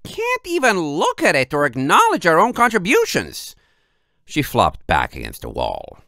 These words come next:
"I'm so sick of this. It's like our crew is contagious. I just want to see everyone be happy.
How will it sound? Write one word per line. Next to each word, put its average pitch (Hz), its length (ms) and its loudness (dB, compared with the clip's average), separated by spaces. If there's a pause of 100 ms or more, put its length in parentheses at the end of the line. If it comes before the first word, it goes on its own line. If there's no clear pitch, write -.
(300)
"I'm 480 80 -4
so 285 180 4
sick - 400 -2
of 269 120 2
this. 120 300 2 (460)
It's - 160 -2
like 480 100 6
our 453 120 6
crew 349 320 4
is 403 100 0
contagious. 302 920 0 (220)
I 453 40 -8
just 508 180 -2
want 453 180 6
to - 60 -4
see 370 180 4
everyone 392 300 4
be 381 140 4
happy. 254 580 2